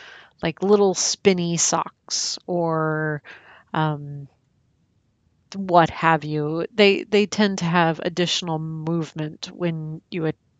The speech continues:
attach them to the end of your kite. So they may be rotors, they may be drogues, they may kinda look like parachutes. Uh, you, traditionally, you don't see these on sport kites, mainly because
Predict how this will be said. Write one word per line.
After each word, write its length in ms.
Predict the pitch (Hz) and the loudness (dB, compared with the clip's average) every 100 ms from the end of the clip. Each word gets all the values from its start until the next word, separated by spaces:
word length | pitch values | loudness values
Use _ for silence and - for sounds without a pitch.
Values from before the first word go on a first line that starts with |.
| _ _ - | _ _ -6
attach 480 | 165 - - - 160 | -6 -4 -4 -4 -8
them 120 | 160 - | -10 -6
to 360 | 160 151 156 - - - _ - | -4 -2 -4 -8 -16 -20 _ -10
the 160 | - | -6
end 140 | 175 165 | -4 -4
of 100 | 156 | -4
your 140 | 156 | -6
kite. 360 | - - 165 - | -6 -6 -6 -8
So 180 | 165 | -6
they 180 | 160 160 | -4 -4
may 240 | 160 151 147 | -4 -4 -4
be 300 | 156 151 151 | -4 -4 -2
rotors, 720 | 160 196 180 175 170 165 - | 4 4 6 4 0 -2 -6
they 100 | 156 | -8
may 180 | 147 143 | -8 -8
be 160 | 147 | -10
drogues, 540 | - 160 160 156 151 - - - - _ | -4 -2 0 -2 -8 -12 -12 -16 -18 _
they 60 | 175 | -2
may 120 | 165 | -2
kinda 260 | 175 160 | -2 -6
look 200 | 151 151 | -8 -8
like 220 | - - - | -8 -10 -6
parachutes. 760 | 165 160 151 - 156 - - - - - - | -2 -2 -2 -4 -4 -8 -12 -16 -18 -20 0
Uh, 140 | 180 - | 0 0
you, 300 | - 233 240 | -4 -4 -4
traditionally, 640 | - 254 233 269 - 247 233 | -2 -2 2 2 2 0 0
you 160 | 208 | 2
don't 260 | 185 170 - | 2 0 -2
see 360 | - 170 170 | -6 -4 -4
these 340 | 151 151 156 - | -4 -4 -4 -4
on 280 | 160 156 165 | -4 -4 -6
sport 300 | - 196 - | -2 -2 -2
kites, 460 | - 220 226 - | -2 -2 -4 -8
mainly 300 | 180 175 175 | -6 -6 -4
because 380 | 170 170 170 151 | -4 -2 -2 -4